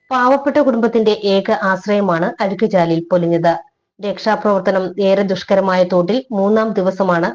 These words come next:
നഗരസഭാ തൊഴിലാളികൾ മൃതദേഹം കണ്ടെത്തിയത്. ഈ ദുരന്തം മലയാളികളുടെ കണ്ണു തുറപ്പിക്കേണ്ടതാണ്. തോടുകളും ഓടകളും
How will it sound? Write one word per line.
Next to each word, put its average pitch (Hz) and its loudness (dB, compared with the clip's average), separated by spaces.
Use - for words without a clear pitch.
നഗരസഭാ 196 -2
തൊഴിലാളികൾ 175 0
മൃതദേഹം 175 -2
കണ്ടെത്തിയത്. 165 -2
ഈ 262 4
ദുരന്തം 247 2
മലയാളികളുടെ 240 2
കണ്ണു 208 0
തുറപ്പിക്കേണ്ടതാണ്. 175 0
തോടുകളും 214 0
ഓടകളും 190 2